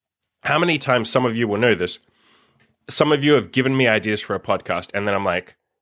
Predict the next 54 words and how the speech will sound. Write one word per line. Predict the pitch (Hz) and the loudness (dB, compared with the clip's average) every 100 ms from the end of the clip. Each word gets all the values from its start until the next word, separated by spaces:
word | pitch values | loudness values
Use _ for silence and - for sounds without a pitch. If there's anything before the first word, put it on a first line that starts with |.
| _ | _
"That's | 120 139 | -4 -2
a | 156 | -2
really | 135 110 | -2 0
good | 104 | 0
idea." | 90 113 85 | 0 -2 -2
And | 101 120 | 0 2
then | 123 | 2
I | |
record | 120 120 - 123 | 0 0 0 -2
the | 117 | 0
podcast, | 123 110 120 113 | 0 2 0 2
like, | 113 113 | 0 0
an | 110 | -4
hour | 120 117 113 | 0 0 0
later. | 110 104 101 - 80 _ _ _ _ _ _ | -2 -4 -4 -4 -6 _ _ _ _ _ _
Two | - 190 | -6 -2
days | 156 170 143 | 2 2 0
ago, | 131 107 | 2 2
I | 95 | 0
did | 107 113 | -2 -4
a | |
podcast | 104 113 - 107 - | -2 -2 0 -2 -2
for | 104 | -4
one | 101 107 | -2 0
of | |
my | 101 | -2
Patreons, | 90 113 107 98 85 - - | -2 -4 -4 -6 -10 -6 -2
Ed. | 110 78 - _ _ _ - | -2 -2 -12 _ _ _ -10
He | 123 | -2
gave | 160 156 | 0 0
me | 160 | 0
that | 139 123 | 2 0
idea, | 110 113 101 98 | 0 0 0 0
and, | 104 | 0
like, | 101 85 | 0 -2
one | 95 123 131 | 0 2 2
and | 123 | 0
a | |
half | 117 120 113 | 2 0 2
hours | 110 101 92 | 2 0 0
later, | 101 90 | 0 2
I | 85 | 0
was | 98 95 | -2 -2
like, | 95 | -4
"Here | - 131 | -2 -2
you | |
go, | 110 | -2
buddy. | 90 104 110 | -2 -4 -4
Here's | 110 95 | -4 -6
the | 98 | -6
podcast | 101 92 92 87 | -6 -4 -6 -2
already | 95 90 | -4 -2
done." | 92 87 | -4 -4
Like, | 87 85 | -4 -8